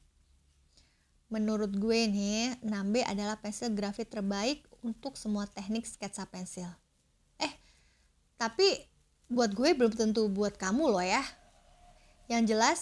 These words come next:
kamu juga bisa mencoba pensil tanpa kayu jika kamu nggak terlalu suka untuk mengasahnya. Selain pensil, kita kenal juga sama pulpen. Eh, nggak mungkin dong ya, nggak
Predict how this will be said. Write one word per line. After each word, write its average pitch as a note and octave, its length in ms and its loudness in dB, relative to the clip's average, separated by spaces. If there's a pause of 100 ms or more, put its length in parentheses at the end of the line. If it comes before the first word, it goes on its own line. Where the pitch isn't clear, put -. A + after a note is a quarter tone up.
kamu C#4 240 2
juga G#3 240 2
bisa D4 480 2
mencoba G#3 400 -2
pensil G3 480 -4
tanpa G#3 320 -6
kayu G3+ 480 -2 (520)
jika A3 240 -6
kamu G#3+ 480 -2
nggak - 160 0
terlalu F#3+ 240 -6
suka D#4 320 -4
untuk C4+ 240 -4
mengasahnya. A3 640 -4 (3000)
Selain C#4+ 320 2
pensil, D#4+ 480 2
kita F4+ 320 -2
kenal B3+ 240 2
juga A3 320 0
sama G#3 320 -2
pulpen. G#3 640 -2 (160)
Eh, B3+ 400 4 (400)
nggak F#3+ 160 -8
mungkin G#3 400 -2
dong G3 240 -2
ya, G3 400 0
nggak G3 160 -2